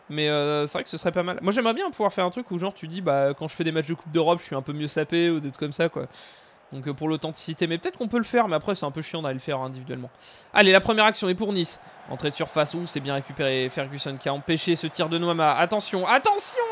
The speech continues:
oh là là, on prend un but du droit d'Ernest Noama après moins d'une minute de jeu. Oh, la petite clim. Allez, on va mettre un petit coup de critique à mes joueurs là quand même.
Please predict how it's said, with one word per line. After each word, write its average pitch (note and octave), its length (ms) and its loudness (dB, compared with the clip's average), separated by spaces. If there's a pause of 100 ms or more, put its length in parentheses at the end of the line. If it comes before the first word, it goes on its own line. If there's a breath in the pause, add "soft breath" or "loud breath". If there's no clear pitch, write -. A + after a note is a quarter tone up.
(140)
oh G4+ 60 4
là G4+ 80 2
là, G4+ 100 0
on F#4 60 0
prend E4+ 220 0
un E4 40 2
but D#4+ 200 -4
du E4 100 -2
droit D#4 340 4 (640 loud breath)
d'Ernest A3+ 380 2
Noama B3+ 420 6
après B3 300 4
moins C4+ 180 2
d'une B3+ 220 -4
minute C4+ 300 -2
de B3 120 0
jeu. B3 240 -2 (140)
Oh, D#4 60 -2
la C4 100 4
petite G#3+ 340 -8
clim. F3+ 320 -4 (840 loud breath)
Allez, C3+ 120 -2
on B2+ 60 -2
va C3 100 0
mettre C#3+ 220 -2
un D3+ 60 0
petit E3 160 -8
coup F#3 80 -6
de E3 60 -8
critique G3+ 380 -2
à F#3+ 80 6
mes F#3 120 2
joueurs G3 240 6
là G3+ 100 6
quand F#3+ 160 2
même. G3+ 240 0